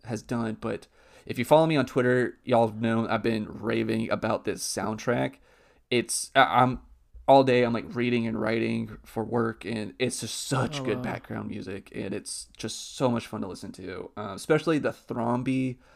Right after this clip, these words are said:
Speaker 1: uh, the Thrombey family theme, the piano solo, ah, it's so good. This mu-, this, and so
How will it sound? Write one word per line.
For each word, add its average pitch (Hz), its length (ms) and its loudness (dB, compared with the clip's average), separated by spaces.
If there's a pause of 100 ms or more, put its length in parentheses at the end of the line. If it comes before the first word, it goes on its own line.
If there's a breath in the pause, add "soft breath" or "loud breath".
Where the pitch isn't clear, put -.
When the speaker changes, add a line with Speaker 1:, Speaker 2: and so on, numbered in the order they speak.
(400 soft breath)
Speaker 1:
uh, 110 160 0 (120)
the 120 180 -2
Thrombey 120 420 0
family 113 680 -2
theme, 135 640 -2
the 123 140 0
piano 117 380 -4
solo, 151 500 -2
ah, - 320 -12
it's - 120 -18
so - 280 -14
good. - 260 -14 (340 soft breath)
This 117 200 -4
mu-, 117 220 -2
this, 123 320 -2 (420)
and 123 240 4
so 117 540 0